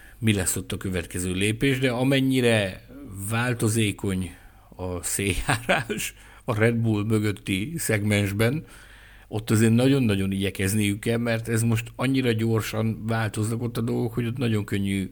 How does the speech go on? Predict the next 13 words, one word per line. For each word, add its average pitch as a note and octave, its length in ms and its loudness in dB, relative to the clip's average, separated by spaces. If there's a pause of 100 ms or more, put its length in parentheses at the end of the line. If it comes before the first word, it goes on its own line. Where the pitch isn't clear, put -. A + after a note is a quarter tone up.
(380)
rettenetesen F2+ 720 -4
hátraesni. E2 680 -8 (960)
Akár F#2+ 360 0
nagyon F#2+ 260 2
rövid F#2 260 -2
idő F#2 260 -2
alatt F2 340 -8
is. F2 240 -8
Úgyhogy, G2+ 520 -2
ö, G#2 220 2 (340)
a-, A#2 340 -8
az A#3 160 -4
Alpinnak C#3+ 880 -2